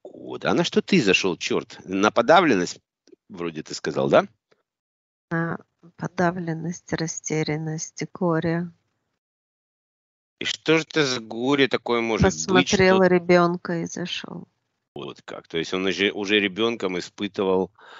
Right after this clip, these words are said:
Speaker 1: И это, в принципе, причина этого горя какая была?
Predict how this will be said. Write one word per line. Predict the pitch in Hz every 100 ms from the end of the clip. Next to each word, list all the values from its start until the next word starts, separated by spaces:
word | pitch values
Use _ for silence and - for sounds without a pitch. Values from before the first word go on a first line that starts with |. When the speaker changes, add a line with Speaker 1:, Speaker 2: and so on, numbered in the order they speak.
| - - - _ _
Speaker 1:
И | - 107 -
это, | 131 139 151
в |
принципе, | - 135 131 123 - 131 120 110 101 - _ _ _ _ _ _
причина | - 151 147 - 170 180 156 113 87 -
этого | 110 107 107 95
горя | 87 104 85
какая | 110 - 127 95
была? | 76 76 67